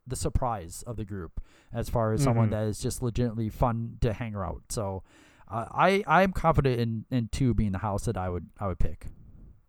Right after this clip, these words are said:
Speaker 2: All right. Well, there's one more thing that we've got here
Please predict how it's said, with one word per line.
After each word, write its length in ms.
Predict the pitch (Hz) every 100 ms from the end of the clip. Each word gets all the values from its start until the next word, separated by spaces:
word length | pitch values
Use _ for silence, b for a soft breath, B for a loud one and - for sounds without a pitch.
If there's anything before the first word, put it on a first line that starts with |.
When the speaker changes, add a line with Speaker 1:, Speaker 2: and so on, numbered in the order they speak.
| _ _ _ _ _ _ _ _ b b b b b b b b _ _ _ _ -
Speaker 2:
All 260 | 160 180
right. 200 | 185 214
Well, 300 | 208 226 254 -
there's 380 | 117 180 170
one 180 | 151 202
more 220 | 233 214
thing 300 | 185 220 262
that 100 | 214
we've 260 | 156 165 147
got 300 | 160 180 185
here 460 | - 165 175 180